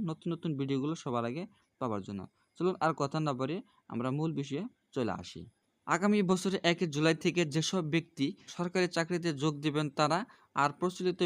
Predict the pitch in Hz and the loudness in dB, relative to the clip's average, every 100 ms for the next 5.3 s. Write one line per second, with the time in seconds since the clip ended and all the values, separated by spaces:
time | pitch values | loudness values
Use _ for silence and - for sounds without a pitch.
0 | 170 151 160 170 - 165 160 170 208 185 | 0 -2 -2 -4 -2 0 0 0 0 2
1 | 123 104 98 95 - - - - 180 185 | 2 2 -4 -8 -14 -20 -8 2 2 4
2 | 180 196 185 196 208 202 202 170 160 170 | 2 2 2 -2 -4 -2 0 2 0 0
3 | 175 - 170 175 175 170 165 165 156 156 | 0 0 -2 0 0 0 0 0 -2 -2
4 | 170 170 - 143 160 160 160 127 143 151 | -2 -2 -2 -2 0 0 0 0 0 -2
5 | 151 139 | -4 -2